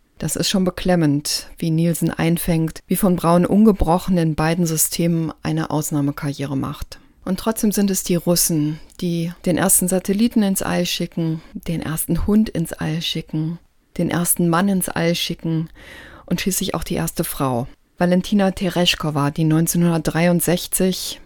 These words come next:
ja, als erste Frau ins All fliegt. Die war ursprünglich gelernte Näherin und hat dann an der Abendschule eine technische Ausbildung absolviert. Die Frauen, von denen Mike Nielsen erzählt, wurden dagegen ausgebremst.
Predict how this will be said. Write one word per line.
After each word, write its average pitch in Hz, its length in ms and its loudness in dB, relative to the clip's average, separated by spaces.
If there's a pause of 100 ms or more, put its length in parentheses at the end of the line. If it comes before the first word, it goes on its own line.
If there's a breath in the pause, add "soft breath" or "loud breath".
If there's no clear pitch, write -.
(120)
ja, 262 160 0
als - 220 -4
erste - 280 -4
Frau - 140 -2
ins 180 160 2
All 170 220 2
fliegt. - 440 -6 (300)
Die 185 120 0
war 190 140 4
ursprünglich 220 460 4
gelernte 180 400 2
Näherin 175 600 6
und 190 200 2
hat 185 160 -2
dann 196 140 2
an 165 160 2
der 160 180 0
Abendschule 180 840 2
eine 160 240 0
technische 175 560 -2
Ausbildung 143 560 -2
absolviert. - 800 -6 (240)
Die 185 40 0
Frauen, 202 300 2
von 190 200 2
denen 185 220 6
Mike 175 300 0
Nielsen 226 440 6
erzählt, 247 520 2
wurden 214 240 4
dagegen 190 380 2
ausgebremst. - 880 -4